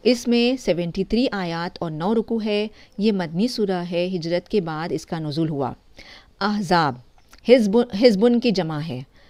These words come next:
हिज़्ब का मतलब होता है लश्कर या फ़ौज। अ, गज़वाए खंदक, जिसे गज़वाए अहज़ाब भी कहते हैं, इसका वाक़या इस सूर में आया, में बयान किया गया है। इस मुनासिबत से इसे सूर अहज़ाब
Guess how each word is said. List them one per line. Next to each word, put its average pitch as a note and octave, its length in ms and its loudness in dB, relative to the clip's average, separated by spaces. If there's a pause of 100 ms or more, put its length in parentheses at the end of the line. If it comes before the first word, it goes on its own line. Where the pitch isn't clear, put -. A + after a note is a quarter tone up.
(340)
हिज़्ब A#3+ 240 6
का A#3+ 140 0
मतलब G3+ 320 -2
होता G3 220 -4
है G3 60 0
लश्कर G3+ 460 0
या F3 240 -2
फ़ौज। C#3 440 -2 (1200)
अ, D#3+ 280 -2
गज़वाए G3 500 2
खंदक, G#3+ 500 0
जिसे G3 380 4
गज़वाए F3+ 500 0
अहज़ाब D#3+ 480 -6
भी G#3+ 160 0
कहते F3+ 340 -2
हैं, E3+ 260 -6 (360)
इसका A#3+ 300 -2
वाक़या F3+ 440 -2
इस G#3 100 0
सूर G3+ 280 2
में A3 160 2
आया, D#3 400 -6 (280)
में F#3+ 200 0
बयान E3+ 340 2
किया E3 240 -2
गया C3+ 240 -4
है। D#3+ 260 -6 (440)
इस A#3 280 0
मुनासिबत F3 680 0
से - 200 0
इसे G#3 500 2
सूर F3+ 320 -2
अहज़ाब E3+ 760 -2